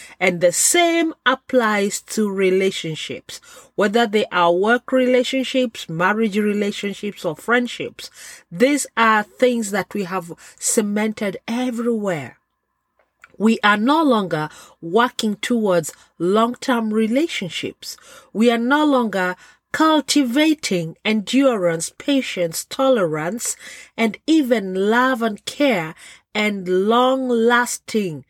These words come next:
partnerships. We are looking for what serves me now,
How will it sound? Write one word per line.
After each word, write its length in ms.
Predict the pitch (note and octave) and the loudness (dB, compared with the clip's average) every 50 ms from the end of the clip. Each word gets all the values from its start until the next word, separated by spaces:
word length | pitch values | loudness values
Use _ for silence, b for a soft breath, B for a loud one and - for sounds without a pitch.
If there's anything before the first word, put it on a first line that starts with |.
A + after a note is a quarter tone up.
| _ _ _ _ _ _ | _ _ _ _ _ _
partnerships. 1040 | - - B3+ A#3+ - _ G#3 F3+ C3+ - - - - B2+ - - _ - - - - b b b b b b | 0 0 0 0 0 _ -8 -8 -8 -6 -8 -8 -8 -10 -12 -14 _ -14 -14 -14 -14 b b b b b b
We 180 | b F#3 G#3+ A3+ | b 0 2 2
are 120 | A3 A3 | 4 4
looking 480 | A#3 A#3+ B3 C4 C4 - - C4+ B3+ B3+ | 2 2 2 0 0 -2 -4 -6 -6 -6
for 280 | - - C4 A3+ G#3+ G#3+ | -4 -2 -2 0 0 0
what 280 | G#3 A3+ A#3 A#3 A3+ | 0 0 0 0 -2
serves 480 | - - - A#3+ A3 G#3 G#3 F#3+ F#3 G3 | -4 -2 0 2 2 2 0 -2 -4 -4
me 180 | G#3+ A3 G#3+ | -2 -2 -2
now, 540 | G#3 G#3 G#3+ A#3 B3 B3 A3 F3 B2+ G#2+ - | -2 -2 0 0 0 0 0 -2 -4 -6 -8